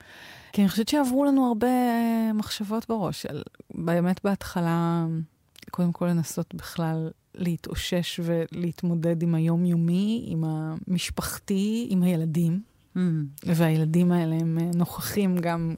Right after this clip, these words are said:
Speaker 1: גם ב-, בספרות שאנחנו קוראות וגם בתפקוד שלנו.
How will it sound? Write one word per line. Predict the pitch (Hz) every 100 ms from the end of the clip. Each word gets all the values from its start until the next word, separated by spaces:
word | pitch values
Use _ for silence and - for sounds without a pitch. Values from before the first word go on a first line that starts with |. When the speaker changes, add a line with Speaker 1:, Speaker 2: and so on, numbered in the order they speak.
| 170
Speaker 1:
גם | 175 170 165
ב-, | 165 160 156 156 156
בספרות | 180 160 - - 196 -
שאנחנו | 175 175 170
קוראות | - 160 160 233 190
וגם | 165 170 185 180 190 - - 202 208 185
בתפקוד | 190 196 - - 196 180
שלנו. | 180 175 175 196